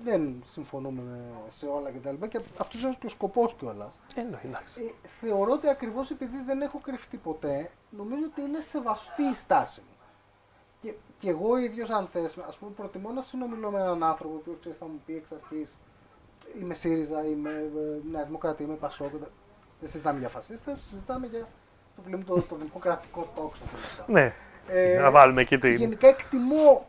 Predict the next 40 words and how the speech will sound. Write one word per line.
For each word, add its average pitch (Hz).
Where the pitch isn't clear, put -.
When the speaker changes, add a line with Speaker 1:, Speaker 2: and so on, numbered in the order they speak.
Speaker 1:
να 196
ξέρω, 185
ο 262
συνομιλητής 196
μου, 240
να 220
πει 202
ότι, 240
"Ξέρεις 208
κάτι, 202
εγώ 233
έχω 233
αυτή -
την 208
πολιτική 160
τοποθέτηση 120
και 339
πάμε, 359
με 302
αυτό 320
το 311
δεδομένο 277
κουβεντιάζουμε". 147
Θεωρώ 233
ότι 285
είναι 330
καλύτερο, 285
είναι 240
πιο -
Speaker 2:
Πιο 247
Speaker 1:
έντιμο. 208
Speaker 2:
τίμιο. 110
Speaker 1:
Αντίστοιχα, 320
θεωρώ 311
ότι 339
η 302
δική 269
μου 285
η 262
στάση, 175